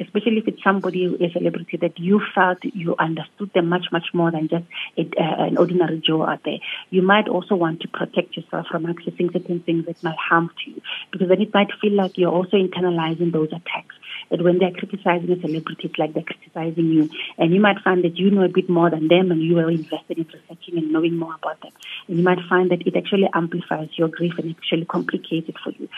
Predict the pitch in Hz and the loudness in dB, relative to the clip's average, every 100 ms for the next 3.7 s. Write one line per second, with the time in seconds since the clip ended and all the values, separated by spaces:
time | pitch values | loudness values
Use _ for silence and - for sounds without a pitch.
0 | - - - 165 202 214 202 202 202 202 | -14 -10 -6 4 6 8 6 4 2 0
1 | 180 160 165 - 180 190 190 175 170 170 | 0 -2 -4 0 2 2 2 -2 0 0
2 | 165 165 165 156 - 156 156 156 - - | -2 -4 -6 -6 -6 -6 -4 -6 -10 -16
3 | - - 185 175 247 247 220 | -8 -4 -2 0 6 8 6